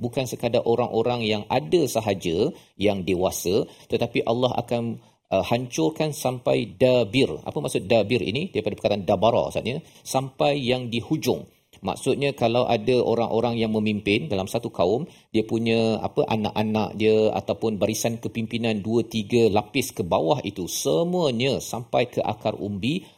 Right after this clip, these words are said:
Allah akan musnahkan. Dan ini adalah perkataan yang muncul, wahyu yang turun dekat Mekah, maksudnya. Cuba kita bayangkanlah, dekat Mekah dapat ayat ini, Nabi baca kepada, uh, Abu Jahal, kepada orang-orang besar di Mekah pada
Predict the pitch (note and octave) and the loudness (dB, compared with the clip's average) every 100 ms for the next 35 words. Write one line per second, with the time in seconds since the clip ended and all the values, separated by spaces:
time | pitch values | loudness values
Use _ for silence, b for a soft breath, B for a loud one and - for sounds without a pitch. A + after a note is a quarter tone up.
0 | B - C#3 C#3+ C#3+ D3+ A#2+ - B2+ A#2+ | B 2 4 4 2 0 -8 -2 -4 -2
1 | A2+ - - - - C#2+ - B B B | -2 -4 -4 -6 -4 -6 -6 B B B
2 | G#2+ F#2+ - B2 B2+ C3+ F3 G3 A3 B | 0 0 -2 -4 -2 -2 0 0 -4 B
3 | B - A2+ A#2+ A#2+ C3 - - - D3 | B 0 4 2 0 -4 -2 -4 -2 -2
4 | D#3 A#2 A#2 A2 C3 A#2 F2+ G2 C3+ A2 | -2 -4 -2 -2 -4 -2 0 0 0 -2
5 | B2 C3+ B2 A#2 A#2+ A2+ B2 A2 - - | -2 -4 -4 -4 -2 -2 -2 -2 -4 -4
6 | - F#2+ F2 G#2+ D#3+ b b - B2 A#2+ | -2 -2 -2 -6 -10 b b -8 -2 2
7 | A#2+ B2+ B2 D3 C3 A2 - D#3+ B2 - | 2 2 -2 -4 -2 -2 -2 -2 -4 -2
8 | G2 G#2 A2+ D#3+ - A#2 A2 G#2+ F2+ G#2+ | 0 0 0 0 2 2 0 -4 -4 -4
9 | E3 - _ _ _ _ _ - A2+ A#2 | -6 -14 _ _ _ _ _ -6 -4 0
10 | C3+ A#2 A2+ - D#3+ C3+ A2+ B2 G#2+ F#2+ | 2 2 0 0 2 2 0 0 0 2
11 | A#2+ D#3+ - - F2 G#2 G#2+ G2+ G#2+ A#2+ | 0 0 -8 -4 -2 -2 -2 0 0 2
12 | A2 A2 A2 B B _ A#2+ A#2 A2 A#2 | 0 0 -6 B B _ 0 2 4 2
13 | A2 A#2+ G#2+ A#2+ A2+ A#2+ - C#3 A#2 G2 | 2 2 2 0 0 -2 0 0 0 -2
14 | G2+ A#2+ C#3 A#2 - C#3 G2+ A2 | -2 -2 -2 -6 0 -2 0 -2